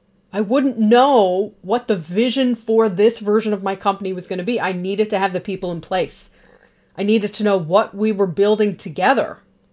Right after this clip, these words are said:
And yeah, there's lots of ways you can go about that, just like there's lots of ways you can go about creating an online course. But what I'm telling you is, if there is a roadmap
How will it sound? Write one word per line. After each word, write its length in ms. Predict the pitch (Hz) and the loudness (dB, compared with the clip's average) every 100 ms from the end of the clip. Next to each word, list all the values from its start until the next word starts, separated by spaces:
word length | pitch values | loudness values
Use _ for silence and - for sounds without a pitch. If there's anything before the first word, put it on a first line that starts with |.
| _ _ _ _ _ _ _ _ _ _ _ | _ _ _ _ _ _ _ _ _ _ _
And 100 | 294 | -2
yeah, 240 | 349 339 330 | 2 4 2
there's 160 | 320 320 | -2 2
lots 240 | 302 294 | 2 2
of 80 | 285 | 4
ways 180 | 240 233 | 4 4
you 80 | 208 | 0
can 60 | |
go 140 | 196 190 | 0 2
about 200 | 180 170 | 2 0
that, 220 | 165 190 | -2 -2
just 160 | 254 | -2
like 140 | 285 285 | -2 0
there's 180 | 294 214 | -4 2
lots 280 | 190 220 | 4 4
of 100 | 254 | 2
ways 220 | 214 208 214 | 0 0 -2
you 60 | |
can 80 | 190 | -2
go 120 | 185 | 0
about 180 | 185 175 | 0 -4
creating 320 | - 180 170 | -4 -4 -2
an 60 | 170 | -4
online 260 | 165 160 | -2 -4
course. 260 | - 247 233 | -2 -2 0
But 160 | - 196 | -4 -4
what 100 | 196 | -6
I'm 120 | 180 | -4
telling 320 | 247 330 302 | -4 -2 -2
you 120 | 285 | 0
is, 360 | 175 110 - - _ _ _ - | 0 -2 -12 -20 _ _ _ -4
if 260 | 359 381 | -4 -2
there 220 | 381 370 - | 0 0 -2
is 200 | 302 294 | 0 2
a 60 | |
roadmap 720 | 233 208 240 254 240 247 240 | 2 4 4 4 2 0 -2